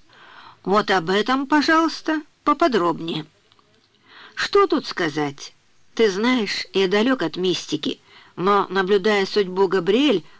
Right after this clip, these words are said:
можно прийти к мистическому выводу. Божественный дар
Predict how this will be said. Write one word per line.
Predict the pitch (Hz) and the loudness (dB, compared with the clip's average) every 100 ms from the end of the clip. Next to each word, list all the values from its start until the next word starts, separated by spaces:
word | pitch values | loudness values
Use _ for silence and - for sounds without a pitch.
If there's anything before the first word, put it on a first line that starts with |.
| - | -8
можно | 170 196 196 196 | -2 0 0 2
прийти | 196 190 220 | 2 2 -2
к | 208 | -2
мистическому | 196 - 208 202 185 202 208 226 | -4 -2 0 0 0 -2 0 2
выводу. | 208 165 151 147 - _ _ _ _ _ _ - | 2 2 0 -4 -8 _ _ _ _ _ _ -2
Божественный | 190 190 202 180 185 175 170 | 0 2 2 0 -4 -2 -2
дар | 151 233 285 | 0 0 0